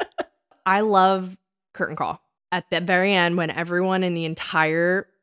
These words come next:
Speaker 2: audience is clapping their hardest for something that they have enjoyed for, like, an hour and a half, two hours, and the people on stage get to feel, like, I miss that feeling.
Speaker 1: Yeah.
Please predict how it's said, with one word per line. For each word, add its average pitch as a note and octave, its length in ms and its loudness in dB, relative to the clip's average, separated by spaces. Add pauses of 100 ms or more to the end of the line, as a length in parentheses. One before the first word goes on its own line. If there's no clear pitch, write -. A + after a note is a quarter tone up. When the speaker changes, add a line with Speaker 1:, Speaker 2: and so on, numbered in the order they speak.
(100)
Speaker 2:
audience E3+ 480 -2
is D#3+ 240 -6
clapping G#3 680 0
their E3 140 -2
hardest F3 640 -2
for E3 80 -6
something E3 380 -8
that D3+ 160 -8
they D#3 100 -4
have D3+ 120 -6
enjoyed D3+ 500 -4
for, D3+ 180 -6
like, C#3 180 -8
an C3 180 -10
hour D3 200 -4
and F3 100 -2
a F3 40 -2
half, D#3+ 220 -6
two F#3 160 -6
hours, D3 520 -4 (380)
and E3 140 -8
the D3 60 -8
people F3+ 320 -8
on D#3+ 160 -4
stage D#3 420 -8
get D#3+ 160 -10
to D#3 100 -12
feel, D3+ 640 -6
like, D3+ 140 -8
I D#3 140 0
miss E3+ 320 -6
that C#3+ 280 -2
feeling. E3 500 -4
Speaker 1:
Yeah. F#3+ 60 2